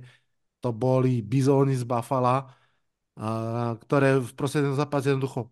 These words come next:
museli vyhrať, ak ešte mali vôbec akože dúfať v play-off, nič nemajú garantované, ale jednoducho bez toho už by boli naozaj na tom veľmi zle. No a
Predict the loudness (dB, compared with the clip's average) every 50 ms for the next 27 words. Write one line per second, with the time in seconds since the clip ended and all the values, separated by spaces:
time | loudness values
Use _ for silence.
0 | _ -10 -6 -2 -2 0 2 0 0 2 2 2 2 2 2 2 0 0 -2 -4
1 | -6 -10 -8 -8 -8 -8 -6 -4 -4 -2 -2 -2 0 0 0 0 0 0 0 0
2 | -2 -4 -4 -4 -4 -4 -4 -2 -4 -4 -2 -2 -4 -4 -4 -8 -20 _ -20 -20
3 | -20 -20 _ _ _ -20 -16 -8 -2 0 2 2 2 2 0 0 -2 -6 -6 -6
4 | -4 -2 -2 0 2 2 2 2 2 2 2 2 0 0 -2 -4 -4 -4 -4 -4
5 | -4 -4 -6 -6 -6 -6 -6 -6 -6 -6 -6 -8 -8 -8 -10 -8 -4 -4 -4 -4
6 | -6 -10 -20 _ _ _ _ _ -10 -8 -8 -8 -8 -8 -8 -8 -6 -8 -8 -6
7 | -8 -8 -8 -6 -6 -6 -4 -2 0 0 0 0 0 -2 -4 -8 _ _ _ _
8 | _ _ -12 -8 -6 -4 -4 -4 -4 -4 -4 -4 -6 -6 -6 -6 -6 -6 -8 -10
9 | -10 -6 -4 -2 -2 0 -2 -4 -6 -6 -4 -2 -2 -2 -2 -2 -4 -10 _ _
10 | _ _ _ _ _ _ _ -12 -8 -4 -4 -2 -2 0 0 -2 -2